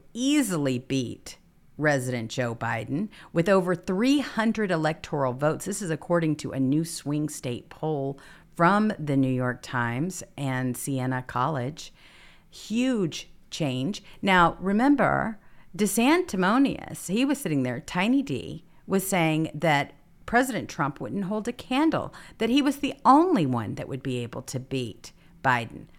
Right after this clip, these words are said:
Not the case. President Trump is just going to roll right on over him, and this is what's got the left so panicked. I mean, it's brutal.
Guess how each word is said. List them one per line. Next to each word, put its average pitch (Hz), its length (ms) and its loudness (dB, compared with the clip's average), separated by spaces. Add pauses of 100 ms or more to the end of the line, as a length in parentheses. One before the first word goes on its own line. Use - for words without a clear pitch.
(140)
Not 165 460 8 (260)
the 139 260 0
case. - 720 -6 (320)
President 196 500 0
Trump 151 380 -2
is 135 180 -8
just - 300 -10
going 127 240 -4
to 120 120 -6
roll 139 520 0
right 143 320 2
on 120 320 -2 (160)
over 147 360 0
him, 123 300 -6 (220)
and 139 180 4
this 220 240 0
is 139 160 -6
what's - 220 -8
got 120 180 -8
the 131 80 -6
left 123 260 -6
so 117 200 -10
panicked. - 760 -10 (1500)
I 127 60 -6
mean, 123 180 -6
it's 202 280 -6
brutal. 165 920 0